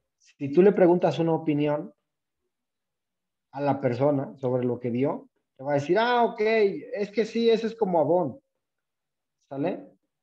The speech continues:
"Sí, eso, eso lo, lo vende mi tía, lo vende mi tía, aquí no está el catálogo de Avon", este, y eso, ¿me explico?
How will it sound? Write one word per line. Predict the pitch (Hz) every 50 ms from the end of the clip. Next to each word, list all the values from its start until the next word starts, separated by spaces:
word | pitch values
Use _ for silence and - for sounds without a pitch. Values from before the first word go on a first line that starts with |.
| _ _ _
"Sí, | _ - 180 202
eso, | 202 208 196 196 214 202 190
eso | 180 185 180 220 214 196 170
lo, | 160 165 165 -
lo | 170 165 165
vende | 190 202 214 220
mi | 208 180 139
tía, | - 196 196 185 170 147 123 - _ _ _ _ _ _ _ _ _ _ _ -
lo | 135 147
vende | 170 190 202
mi | 196 185 147 -
tía, | 180 185 190 180 165
aquí | 147 - - 175
no | 175
está | - - 160
el | 160 -
catálogo | 160 143 - 156 151 156 156 156 147
de | 135
Avon", | 120 117 117 139 160 180 190 196 196 196 _ _ _ _ _ _ _
este, | 123 123 123 - - - 123 117 113 - -
y | - 131 135 143
eso, | 147 143 139 131 123
¿me | 117 117
explico? | 110 - - 147 147 147 202 - - _